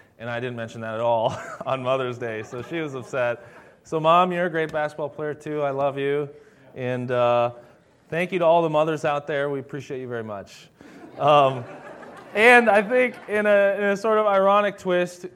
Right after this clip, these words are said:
God has given me the task to preach from one of the few books of the Bible that, uh, is named after a woman, and it's the book of Ruth. So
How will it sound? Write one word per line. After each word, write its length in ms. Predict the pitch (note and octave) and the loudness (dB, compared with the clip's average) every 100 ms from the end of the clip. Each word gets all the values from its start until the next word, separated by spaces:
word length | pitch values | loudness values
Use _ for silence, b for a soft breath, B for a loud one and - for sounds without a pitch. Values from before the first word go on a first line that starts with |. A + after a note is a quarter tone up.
| D#3 | -6
God 260 | E3 F3 | 0 2
has 160 | F3+ D#3+ | 2 -2
given 180 | F3 E3+ | -6 -6
me 100 | E3+ | -6
the 100 | E3 | -8
task 460 | D#3 C#3+ C#3+ C#3+ | -8 -8 -8 -10
to 60 | - | -18
preach 360 | - E3 D#3+ - | -10 -8 -8 -10
from 160 | C#3 | -12
one 120 | C#3 | -10
of 60 | C#3 | -10
the 80 | C3 | -12
few 460 | A#2+ D#3 D3 C#3 B2+ | -12 -8 -8 -8 -8
books 240 | D3 D3+ | -10 -10
of 40 | C#3+ | -12
the 60 | |
Bible 600 | C3+ C3 B2 B2 A#2 A2+ b b b b b | -6 -6 -6 -8 -10 -12 b b b b b
that, 160 | A#2+ | -8
uh, 140 | A#2 A2+ | -6 -8
is 300 | C3 B2 A#2 | -8 -10 -10
named 240 | A#2+ C3 C3 | -12 -10 -8
after 240 | B2+ D#3 | -8 -6
a 80 | C#3+ | -6
woman, 360 | C#3+ C3 D3 E3 _ b b b | -6 -6 -8 -12 _ b b b
and 100 | A#2 | -16
it's 120 | A2+ | -16
the 60 | A#2+ | -16
book 240 | B2+ B2 | -16 -14
of 120 | A#2+ | -12
Ruth. 440 | B2 A#2+ G#2 - B2+ | -8 -8 -8 -14 -20
So 440 | A#2+ - B2+ A#2+ | -16 -6 -4 -4